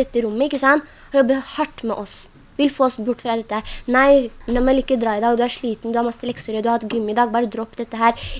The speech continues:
Ikke øv s-, eh, ikke gjør leksa di, ikke se gjennom notatene dine, bare la dette her være." Jo, vi får spreng etter alle dere. Dere kan opple-, oppleve dette her i deres va-, vanlige liv, når dere er på skolen, når dere er i hjemmet. Mange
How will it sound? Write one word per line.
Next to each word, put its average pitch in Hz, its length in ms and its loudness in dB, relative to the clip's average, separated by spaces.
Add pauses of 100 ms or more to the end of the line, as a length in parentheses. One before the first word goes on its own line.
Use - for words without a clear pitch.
Ikke 269 240 0
øv 240 180 -4
s-, - 160 -10
eh, 220 240 -4
ikke 247 180 -4
gjør 240 200 0
leksa 214 340 -6
di, 240 140 2 (260)
ikke 262 160 -2
se 240 240 -2
gjennom 233 240 0
notatene 208 400 -8
dine, 233 180 -2
bare 226 160 0
la 190 200 -4
dette 196 180 -12
her 190 160 -8
være." 180 240 -14 (340)
Jo, 269 100 0
vi 277 100 0
får 349 80 -2
spreng - 460 -2
etter - 180 -6 (200)
alle 330 360 2
dere. 196 300 0 (580)
Dere 285 80 0
kan 320 220 2
opple-, 285 340 2
oppleve 277 320 0
dette 269 240 -2
her 240 160 0
i 233 60 0
deres 254 260 0
va-, 240 80 -4 (140)
vanlige 226 320 -2
liv, 269 160 4
når 240 140 0
dere 247 140 2
er - 120 -14 (100)
på 285 80 -2
skolen, 269 400 2
når 247 140 2
dere 254 200 0
er 247 100 0
i 247 100 0
hjemmet. 233 400 0 (260)
Mange 320 560 6